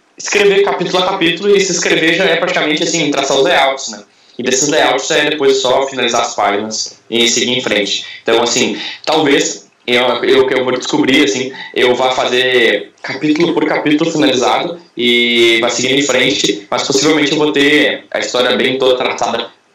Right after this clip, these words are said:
mais detalhe por detalhe até o final, e depois vai, assim, a finalização vai ficar mais na parte artística mesmo, assim. Não, não quero, é, cometer nenhum problema de acabar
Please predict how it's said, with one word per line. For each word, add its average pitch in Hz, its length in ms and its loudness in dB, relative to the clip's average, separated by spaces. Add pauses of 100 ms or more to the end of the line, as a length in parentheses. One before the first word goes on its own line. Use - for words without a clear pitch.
mais 110 260 0
detalhe 113 340 0
por - 100 -2
detalhe 113 280 -2
até 117 100 -2
o 120 100 0
final, 117 540 -2
e 110 60 -10
depois 117 380 0
vai, 117 320 0
assim, 107 400 -4
a 90 160 0
finalização 110 500 -2
vai 117 100 0
ficar 117 160 -4
mais 107 200 0
na 127 80 0
parte 117 260 -2
artística - 560 0
mesmo, 101 340 0
assim. 90 320 -6 (240)
Não, 95 300 -2 (140)
não 104 140 0
quero, 113 520 0 (180)
é, 101 440 0
cometer 123 360 0
nenhum 123 160 0
problema 123 400 2
de 127 120 -2
acabar 113 600 -2